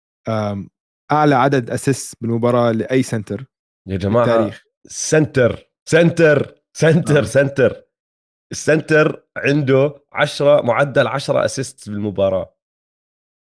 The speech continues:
Speaker 1: آه، متصدر الدوري بكل الإحصائيات المتقدمة.
Speaker 2: أكيد،
Speaker 1: Offensive
Speaker 2: زي
Speaker 1: win shares،
Speaker 2: دايمًا.
Speaker 1: win shares، فورب،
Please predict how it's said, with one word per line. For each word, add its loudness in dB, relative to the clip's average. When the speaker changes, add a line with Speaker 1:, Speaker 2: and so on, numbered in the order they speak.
Speaker 1:
آه، -2
متصدر -2
الدوري 0
بكل 0
الإحصائيات -4
المتقدمة. -10
Speaker 2:
أكيد، -2
Speaker 1:
Offensive -8
Speaker 2:
زي -6
Speaker 1:
win -6
shares، -4
Speaker 2:
دايمًا. -6
Speaker 1:
win -16
shares، -8
فورب، -8